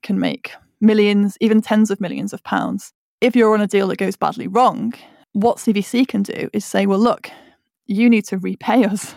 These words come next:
a share of that money 'cause you've lost us money, and that's, you know, that's not acceptable." So every successful future deal that you do,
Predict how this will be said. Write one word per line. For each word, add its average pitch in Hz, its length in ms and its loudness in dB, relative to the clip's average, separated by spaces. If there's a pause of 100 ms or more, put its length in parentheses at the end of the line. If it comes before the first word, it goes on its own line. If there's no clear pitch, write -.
a 190 60 -4
share 214 300 2
of 190 100 -2
that 190 180 0
money 180 400 -4 (400)
'cause 190 160 -2
you've 208 160 2
lost 208 260 -2
us 185 100 -8
money, 208 240 -4
and - 120 -6
that's, - 240 -14
you 214 100 -2
know, - 80 -4
that's - 220 -10
not 196 140 0
acceptable." - 440 -8
So 185 320 -2 (500)
every 220 480 0 (380)
successful - 720 -4
future - 480 -2
deal 160 260 -4
that - 160 -10
you 196 120 -6
do, - 360 -4